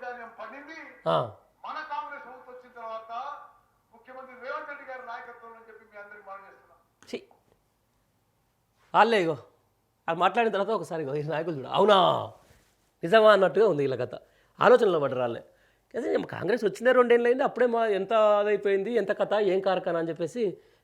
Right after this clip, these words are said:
Speaker 2: ఎమ్మెల్యేలే కదా వీళ్ళు, ఎమ్మెల్యేలే కదా. ఇగో ఈయనైతే "అబ్బా" అన్నట్టు చూస్తా ఉన్నాడు, ఈయనైతే "అవునా, నిజమా?" అన్నట్టు ఈయన చూస్తా ఉన్నాడు. "ఇక చెప్తే ఏం చెప్తారు తీయండి సార్" అని చెప్పేసి ఇగో ఈమె చూస్తున్నటువంటి పరిస్థితి.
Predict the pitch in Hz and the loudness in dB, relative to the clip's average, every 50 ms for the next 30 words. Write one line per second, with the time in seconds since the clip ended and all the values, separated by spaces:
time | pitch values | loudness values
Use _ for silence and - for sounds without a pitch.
0 | _ - 131 151 196 254 285 262 202 156 143 190 254 285 - - _ _ _ _ | _ -4 -2 2 2 2 2 2 2 0 0 0 0 -2 -4 -12 _ _ _ _
1 | _ _ _ _ _ _ _ _ _ _ _ _ _ _ _ _ _ _ _ _ | _ _ _ _ _ _ _ _ _ _ _ _ _ _ _ _ _ _ _ _
2 | _ _ _ _ _ _ _ _ - 151 220 254 247 196 143 120 - - - _ | _ _ _ _ _ _ _ _ 0 2 4 4 4 2 0 -2 -6 -14 -18 _
3 | _ _ _ _ _ _ _ _ _ _ _ _ _ _ _ _ _ _ _ _ | _ _ _ _ _ _ _ _ _ _ _ _ _ _ _ _ _ _ _ _
4 | _ _ _ - - 139 127 107 107 139 147 156 156 165 160 175 - - 123 123 | _ _ _ -8 -6 -4 -4 -4 -6 -2 0 2 2 2 2 2 2 2 2 4
5 | 123 120 110 107 104 104 101 101 98 92 101 104 107 - _ _ _ _ _ _ | 4 6 6 4 2 0 -2 -4 -6 -6 -10 -12 -14 -18 _ _ _ _ _ _
6 | _ - 131 131 123 127 127 117 - - 117 107 98 117 - - _ _ _ _ | _ -12 -12 -10 -10 -10 -10 -12 -10 -10 -10 -10 -10 -10 -14 -18 _ _ _ _
7 | _ _ _ _ - 185 190 196 196 202 165 170 180 214 214 190 170 156 143 143 | _ _ _ _ -2 0 0 2 2 2 2 2 2 4 6 6 6 6 4 2
8 | 170 180 202 196 185 165 147 135 123 - 135 147 135 135 139 139 131 123 113 - | 2 4 4 6 6 4 2 0 -2 -2 -4 -4 -2 -2 -2 -2 -4 -6 -8 -8
9 | 120 110 101 - _ _ _ _ _ - 370 143 196 254 254 254 247 247 247 233 | -10 -12 -12 -14 _ _ _ _ _ -10 -8 -6 -2 4 6 6 8 8 8 6
10 | - - - 254 247 226 233 247 247 254 247 - 247 226 220 226 220 214 208 196 | 6 4 -2 2 8 10 10 10 10 8 6 6 4 4 6 6 6 6 6 6
11 | 208 190 185 185 185 190 180 156 180 170 - 190 175 151 131 131 131 - - - | 6 6 6 6 6 4 2 0 0 -2 0 2 2 4 2 0 -2 -8 -10 -4
12 | 175 175 170 156 139 139 - - 135 120 113 120 147 175 - - 247 - 143 - | -2 0 0 0 -2 -4 -6 -6 -8 -8 -6 -8 -10 -2 6 6 6 6 4 -4
13 | - 104 | -12 -20